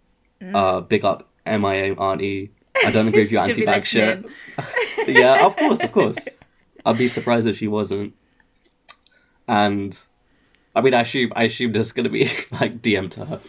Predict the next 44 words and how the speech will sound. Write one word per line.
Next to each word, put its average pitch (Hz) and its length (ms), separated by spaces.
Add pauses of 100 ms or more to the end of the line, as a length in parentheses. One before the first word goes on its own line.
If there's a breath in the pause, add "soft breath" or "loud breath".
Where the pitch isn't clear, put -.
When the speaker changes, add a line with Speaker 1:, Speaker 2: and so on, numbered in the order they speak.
(480 loud breath)
Speaker 2:
Uh, 101 280 (200)
Speaker 1:
Of - 140
course. 190 400
Speaker 2:
but 120 320
I 110 100
really 113 540
resonate 101 380
with 92 80
a 98 40
lot 98 200
of 90 140
the 95 320 (680)
themes 107 240
of 98 80
this 101 140
documentary. 117 720
Like, 104 280
aside 113 300
from 101 280
just, - 320
like, - 340 (380 soft breath)
the 110 80
history 104 300
of, 90 60
like, 87 160
the 90 80
Sri 101 140
Lankan 95 160
Tamil 95 220
Civil 95 240
War 98 320
and 90 180
her 98 160
experience - 360
growing 95 340
up - 220 (800 soft breath)
in - 180
both 87 200
the 101 100
U 90 120
K 95 140
and 92 100
Sri 101 120
Lanka, 98 400